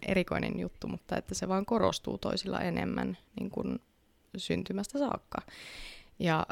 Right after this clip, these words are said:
silleen, että se on kuitenkin sellainen opeteltava taito, mutta siihen tosissaan tieto, opiskelu, <laughs> harjoittelu ja sellainen, niin kun, että,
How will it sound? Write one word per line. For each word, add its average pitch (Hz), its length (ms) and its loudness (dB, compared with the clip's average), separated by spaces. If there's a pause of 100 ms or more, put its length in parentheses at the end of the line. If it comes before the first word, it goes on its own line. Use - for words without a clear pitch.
(140)
silleen, 170 380 0
että - 160 -2
se - 120 0
on 175 360 0
kuitenkin 185 400 0
sellainen 196 440 2
opeteltava 175 720 2
taito, 90 440 4 (840)
mutta - 520 -2 (120)
siihen 185 420 0
tosissaan 180 720 0 (500)
tieto, 180 440 4 (380)
opiskelu, 202 600 2 (220)
<laughs> - 160 -20
harjoittelu 196 680 4 (640)
ja 180 80 -2
sellainen, 170 500 2
niin 165 160 0
kun, - 120 2
että, - 340 0